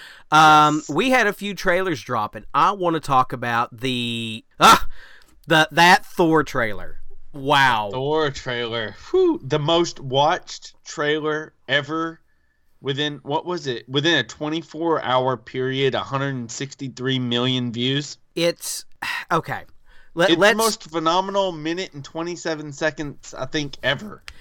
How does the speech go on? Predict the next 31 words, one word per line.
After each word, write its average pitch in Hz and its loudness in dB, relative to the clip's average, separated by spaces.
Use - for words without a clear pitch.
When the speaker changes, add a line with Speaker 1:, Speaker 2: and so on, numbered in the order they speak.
Speaker 1:
Okay, 185 4
well, 160 2
let's, 262 4
let's 262 2
think 240 4
about 139 0
this 120 -8
first, - -6
though. 98 -16
Okay, 156 -4
so 170 2
we 180 0
get 170 0
news 156 2
that 156 -4
there's 135 -6
gonna 131 -4
be 131 -2
a 139 0
Thor 101 -10
movie, 82 -16
and 107 -12
it's 139 -10
called 156 -2
Ragnarok, 95 -4
okay? 110 -10
So 131 -4
that, 139 -2
that 143 -2
brings 143 0
in 135 -2